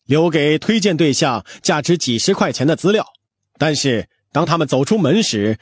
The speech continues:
却没有定好跟进的时间。然后你们拖着疲惫的身躯去到推荐对象的家里，想碰碰运气，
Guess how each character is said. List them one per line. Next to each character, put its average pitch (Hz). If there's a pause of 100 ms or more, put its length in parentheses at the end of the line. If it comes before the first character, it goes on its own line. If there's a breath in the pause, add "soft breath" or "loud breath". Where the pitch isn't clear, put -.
(200 soft breath)
却 -
没 180
有 185
定 175
好 113
跟 240
进 220
的 113
时 107
间。 147 (720)
然 139
后 131 (180 soft breath)
你 156
们 165
拖 190
着 170
疲 185
惫 190
的 123
身 170
躯 180 (240 loud breath)
去 185
到 147
推 220
荐 196
对 180
象 151
的 101
家 180
里， 107 (240 soft breath)
想 147
碰 214
碰 180
运 240
气， -